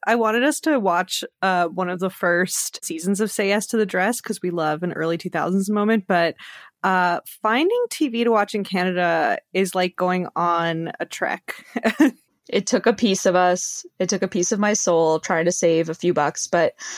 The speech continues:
Speaker 1: It,
Speaker 2: um,
Speaker 1: we're so close to America, and yet, <laughs> like, they're like, "Oh, sorry, you wanna watch a show that's out now? Like,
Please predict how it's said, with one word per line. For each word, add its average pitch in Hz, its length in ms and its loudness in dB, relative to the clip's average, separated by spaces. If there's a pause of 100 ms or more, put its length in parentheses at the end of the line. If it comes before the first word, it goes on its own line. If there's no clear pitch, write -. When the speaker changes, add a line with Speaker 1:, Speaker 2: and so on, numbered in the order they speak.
(200)
Speaker 1:
It, - 80 2
Speaker 2:
um, 190 280 4
Speaker 1:
we're 320 140 4
so 330 240 0
close 294 460 0
to 240 120 2
America, 220 420 2
and 165 180 0
yet, 165 380 0 (400)
<laughs> - 500 -16
like, 262 260 2 (200)
they're 247 160 2
like, 233 240 2
"Oh, 247 140 4
sorry, 208 340 0
you 196 100 2
wanna 214 160 2
watch 226 220 0
a 240 40 2
show 180 280 -2
that's 190 240 0
out 185 220 -2
now? 180 340 -2
Like, 202 320 0